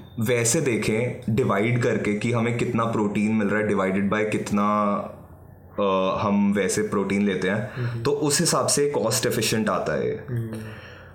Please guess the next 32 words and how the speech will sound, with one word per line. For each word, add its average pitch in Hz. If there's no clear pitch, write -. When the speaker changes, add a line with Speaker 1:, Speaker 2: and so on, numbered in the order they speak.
Speaker 1:
बाकी 127
वे 131
प्रोटीन 165
होता 127
क्या 151
है? 156
वे 120
प्रोटीन 139
का 139
बहुत 110
वो 117
है 117
कि 120
भाई 107
मैंने 101
वे 101
प्रोटीन 104
ले 101
लिया, 104
अब 101
तो 107
मैं 104
बहुत 98
बड़ा 95
बन 98
जाऊंगा, 95
मैं 98
ये 98
बन 101
जाऊंगा, 98
मैं 98
वो। 98